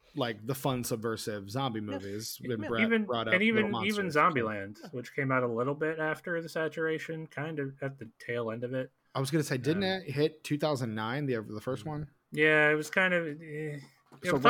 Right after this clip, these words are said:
Speaker 1: right
Speaker 3: it was
Speaker 1: around
Speaker 3: more near the end as it was tapering off, but maybe not. Um, but still, it was clearly, like, a subversion of the, you know, oversaturation of the zombie movie.
Speaker 1: Yeah,
Speaker 3: You
Speaker 1: Zombie
Speaker 3: just
Speaker 1: Land
Speaker 3: sort of
Speaker 1: comes
Speaker 3: make
Speaker 1: out
Speaker 3: fun
Speaker 1: in
Speaker 3: of it.
Speaker 1: two thousand nine, and then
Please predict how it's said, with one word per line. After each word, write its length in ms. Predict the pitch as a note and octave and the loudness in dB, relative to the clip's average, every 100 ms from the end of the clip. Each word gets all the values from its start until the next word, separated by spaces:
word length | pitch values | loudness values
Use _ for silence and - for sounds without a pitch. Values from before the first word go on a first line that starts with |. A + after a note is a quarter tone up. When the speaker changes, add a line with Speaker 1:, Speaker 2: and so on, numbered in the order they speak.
| C4 | 8
Speaker 1:
right 20 | |
Speaker 3:
it 60 | |
was 100 | F3 | 6
Speaker 1:
around 140 | C3 C3 | 2 4
Speaker 3:
more 200 | E3 E3 | 8 8
near 240 | D3+ D#3 | 10 10
the 220 | C#3+ B2+ A2+ | 8 4 4
end 300 | B2 B2+ A#2+ | 4 4 0
as 140 | A2+ | -2
it 40 | |
was 140 | G#2+ F#2+ | -4 -6
tapering 540 | - B2 C3+ C#3 C#3 | -6 -4 -2 -2 0
off, 340 | C#3 C#3+ C#3 - | 0 0 -2 -8
but 240 | A#2 G#2 G#2+ | -8 -6 -6
maybe 260 | G#2+ A#2 | -8 -6
not. 300 | A#2+ B2 B2 - _ _ _ _ _ - | -6 -6 -8 -10 _ _ _ _ _ -16
Um, 460 | A2 G#2+ G#2 G2+ A2 _ _ _ _ _ - | -12 -10 -12 -14 -20 _ _ _ _ _ 0
but 140 | D#3+ | 0
still, 340 | - G#3+ G3 D#3 | 4 6 10 8
it 40 | |
was 160 | C3+ C3+ | 6 2
clearly, 420 | F3+ F3 D#3+ C3+ | 4 6 8 8
like, 220 | C3 A#2 | 6 4
a 80 | A2+ | 0
subversion 640 | - A#2+ A#2+ A#2 A2 A#2+ | -2 -4 0 -2 -2 -4
of 260 | G#2+ G#2 G2+ - - _ C3+ | -4 -6 -8 -16 -20 _ -10
the, 320 | B2 A2+ A#2 _ _ - | -6 -6 -8 _ _ -14
you 160 | C#3+ G#2+ | -8 -8
know, 300 | G2+ G2 G2 _ _ _ _ _ _ _ _ _ _ _ _ _ - | -8 -12 -14 _ _ _ _ _ _ _ _ _ _ _ _ _ -4
oversaturation 960 | C3 A#2 - A#2 - G#2+ G#2+ - A2 | -4 -2 0 0 0 -6 -6 -8 -10
of 100 | G#2 | -10
the 80 | G2+ | -12
zombie 320 | G#2 G#2 G2 G2 | -10 -10 -12 -12
movie. 400 | G2+ G2 G2 - _ _ | -12 -12 -14 -16 _ _
Speaker 1:
Yeah, 280 | A2+ G2+ F#2+ | -8 -8 -8
Speaker 3:
You 60 | G#2+ | 0
Speaker 1:
Zombie 200 | C#3+ D3+ | 4 6
Speaker 3:
just 80 | E3 | 8
Speaker 1:
Land 60 | D3+ | 8
Speaker 3:
sort 100 | D3+ | 6
of 40 | |
Speaker 1:
comes 100 | D3 | 8
Speaker 3:
make 140 | D#3+ | 8
Speaker 1:
out 160 | C3 B2+ | 8 6
Speaker 3:
fun 180 | D#3 B2 | 6 4
Speaker 1:
in 60 | |
Speaker 3:
of 60 | G#2 | 2
it. 60 | G#2 | 0
Speaker 1:
two 60 | |
thousand 400 | C#3 B2+ A2+ A#2+ | 2 2 2 0
nine, 460 | A#2 A2 A2 G#2+ G#2+ | 0 0 0 -4 -6
and 180 | A#2+ A#2 | -4 -4
then 400 | A2+ A2 G#2+ G#2+ | -2 -4 -6 -10